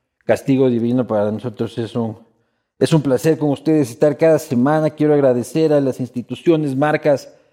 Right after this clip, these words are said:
que permiten que esto suceda. Rapidito. De Oriental, la piedra angular de la alimentación de Anderson Boscán. Solo listo en tres minutos, sabor a pollo, envase ecoamigable. También agradecer a Cono Sur,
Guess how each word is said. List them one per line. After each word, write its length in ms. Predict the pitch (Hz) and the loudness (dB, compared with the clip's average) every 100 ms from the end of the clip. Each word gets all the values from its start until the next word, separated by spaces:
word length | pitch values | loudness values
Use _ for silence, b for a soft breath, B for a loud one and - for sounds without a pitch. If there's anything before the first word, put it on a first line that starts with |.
| b b _ | b b _
que 80 | 135 | -2
permiten 520 | 135 135 165 160 151 | 0 2 0 0 -2
que 140 | 135 170 | 0 0
esto 220 | 165 160 | 0 -4
suceda. 760 | - 120 170 175 165 160 123 - _ _ _ _ _ _ _ _ - - 127 | -4 -4 2 4 4 4 0 -14 _ _ _ _ _ _ _ _ -12 -12 0
Rapidito. 760 | 165 156 196 262 254 262 - - - _ _ _ _ _ _ _ _ _ - | 2 4 6 6 6 4 2 -8 -20 _ _ _ _ _ _ _ _ _ 2
De 80 | 143 | 4
Oriental, 560 | 147 143 139 185 180 | 6 4 2 4 4
la 140 | 165 - | 4 2
piedra 320 | 339 381 381 | 2 2 0
angular 560 | 359 349 330 349 320 | 0 2 4 4 2
de 60 | 294 | 0
la 100 | 302 | 0
alimentación 680 | 285 262 254 208 185 208 190 | 0 0 -2 -2 -2 -2 0
de 80 | 170 | 0
Anderson 340 | 160 143 135 | 0 -2 -2
Boscán. 300 | 107 - 85 - _ _ _ _ _ _ _ | -4 -6 -14 -20 _ _ _ _ _ _ _
Solo 420 | _ - 196 202 190 | _ 4 6 6 6
listo 320 | 190 208 185 | 4 0 0
en 80 | 156 | 2
tres 200 | 190 196 | 2 2
minutos, 440 | 170 175 190 180 | 2 0 0 0
sabor 240 | 165 151 175 | 0 2 2
a 100 | 151 | 2
pollo, 480 | 175 175 170 151 143 | 2 4 2 0 -2
envase 640 | 135 147 165 160 160 - | -2 2 2 2 -2 -2
ecoamigable. 1000 | 160 165 - 156 147 139 120 143 160 151 | -2 -2 0 2 4 2 2 4 4 2
También 320 | 147 139 139 147 | 0 -2 -2 0
agradecer 480 | 143 131 123 151 | 2 2 0 0
a 100 | 143 139 | 0 0
Cono 260 | 147 143 | -2 -2
Sur, 460 | 123 - 151 147 123 | -4 -2 -2 -2 -4